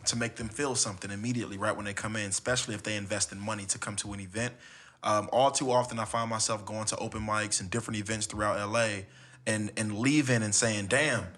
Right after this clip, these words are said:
um, I feel like they was just there to collect my money, and you didn't really leave with a con-, a sense of connection or a sense of community." Um, you know what I mean? A sense of support.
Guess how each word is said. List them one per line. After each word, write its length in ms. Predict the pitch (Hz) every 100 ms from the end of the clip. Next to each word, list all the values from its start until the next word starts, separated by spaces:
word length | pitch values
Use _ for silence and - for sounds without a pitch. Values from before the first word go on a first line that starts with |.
| - - - _ _
um, 520 | 117 120 117 110 101 - - _ _ -
I 80 |
feel 200 | - 165 127
like 160 | 113
they 100 | 127
was 220 | 151 123
just 400 | 123 117 - - - -
there 200 | - 120
to 60 | 123
collect 360 | 120 117 127 120
my 100 | 117
money, 360 | 117 127 135
and 300 | 117 104 101 - - - - -
you 120 | - 135
didn't 180 | 139
really 160 | 127 131
leave 280 | 120 147 123
with 120 | 123
a 20 |
con-, 260 | - 127 113
a 80 | 113
sense 260 | - 143 131
of 100 | -
connection 540 | 113 127 135 - 120
or 60 | 101
a 40 |
sense 260 | - 143 127
of 100 | -
community." 580 | 110 123 139 110 98 90 - - -
Um, 440 | 117 117 113 104 -
you 100 | 120
know 60 | 127
what 100 | 127
I 40 |
mean? 180 | 127 127
A 40 | 110
sense 240 | 143 127
of 80 | -
support. 560 | - - - 139 98